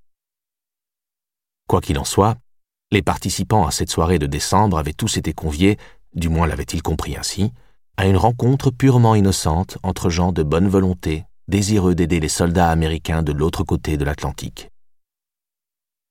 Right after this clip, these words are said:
C'était Joseph Coughlin, l'homme d'affaires,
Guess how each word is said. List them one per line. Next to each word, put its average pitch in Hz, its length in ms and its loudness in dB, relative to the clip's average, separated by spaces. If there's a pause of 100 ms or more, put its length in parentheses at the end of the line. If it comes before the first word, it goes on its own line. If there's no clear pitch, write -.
(300)
C'était 117 320 2
Joseph 113 340 2
Coughlin, 69 560 -4 (240)
l'homme 87 240 4
d'affaires, 80 640 -2